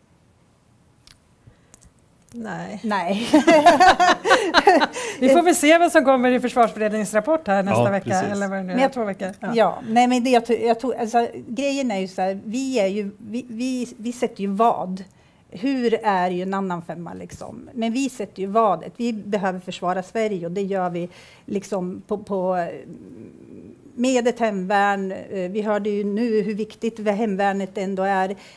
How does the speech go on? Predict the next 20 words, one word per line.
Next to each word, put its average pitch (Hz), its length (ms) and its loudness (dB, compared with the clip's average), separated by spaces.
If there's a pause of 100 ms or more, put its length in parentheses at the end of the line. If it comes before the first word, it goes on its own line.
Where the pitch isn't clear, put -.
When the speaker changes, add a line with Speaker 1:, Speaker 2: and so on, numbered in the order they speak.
(120)
Speaker 2:
eh, 202 280 -2
när 196 140 -6
vi 190 100 -4
pratar 190 340 -4
nato-perspektivet, 202 1600 -4 (260)
eh, 196 120 -4 (580)
sp-, - 400 -18
den 202 340 -4
geografiska 214 680 2
spridningen 214 880 -6
av, 190 220 -4 (200)
av, 196 260 -4
eh, 190 520 -4 (600)
och 196 260 -8
den 202 240 -2
liksom 196 440 -6
lokala 202 520 0
närvaron 190 640 -2
och 180 60 -8
kännedomen. 202 540 -6